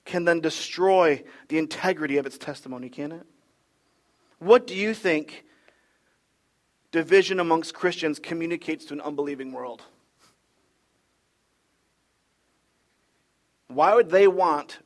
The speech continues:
what we've got when what we've got doesn't look that great? I mean, they can stay with their own families and have division.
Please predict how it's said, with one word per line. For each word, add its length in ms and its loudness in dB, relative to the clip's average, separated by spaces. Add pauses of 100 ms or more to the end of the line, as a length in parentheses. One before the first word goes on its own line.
what 320 -4
we've 260 -4
got 400 0 (680)
when 160 -2
what 140 2
we've 180 0
got 280 4
doesn't 240 2
look 220 0
that 240 0
great? 260 -8 (1200)
I 40 -12
mean, 80 -6
they 100 2
can 120 -4
stay 140 -2
with 100 0
their 100 4
own 120 0
families 340 -2
and 80 -8
have 100 -6
division. 380 -16